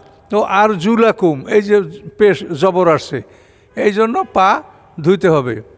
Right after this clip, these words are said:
আর "অমসবে রুসিকুম", এখন যদি "আর জুলেকুম" আসতো, তাহলে কিন্তু আপনি পা মোছে করতে পারতেন, কিন্তু "আর জুলিকুম" আসে না, "আর জুলাকুম"। তো "উজু হাকুম আইদিয়াকুম আর জুলাকুম",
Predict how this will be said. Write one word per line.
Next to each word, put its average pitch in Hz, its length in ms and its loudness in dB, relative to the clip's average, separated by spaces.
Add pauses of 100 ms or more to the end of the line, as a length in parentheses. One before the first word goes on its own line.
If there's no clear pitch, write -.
(420)
আর 175 180 0
"অমসবে 214 580 2
রুসিকুম", 202 760 -2 (280)
এখন 226 300 -2
যদি 220 260 2
"আর 190 300 0
জুলেকুম" 254 600 2
আসতো, 175 500 2 (320)
তাহলে 233 300 2
কিন্তু 214 320 -2
আপনি 190 220 2
পা 190 300 2
মোছে 190 360 0
করতে 170 260 -4
পারতেন, 131 360 -2 (1120)
কিন্তু 175 240 2
"আর 175 280 0
জুলিকুম" 185 420 4
আসে 156 180 0
না, 156 120 2
"আর 165 120 2
জুলাকুম"। 139 680 0 (1040)
তো 180 100 2
"উজু 190 320 4
হাকুম 262 420 0
আইদিয়াকুম 202 800 0
আর 165 120 0
জুলাকুম", 127 580 -4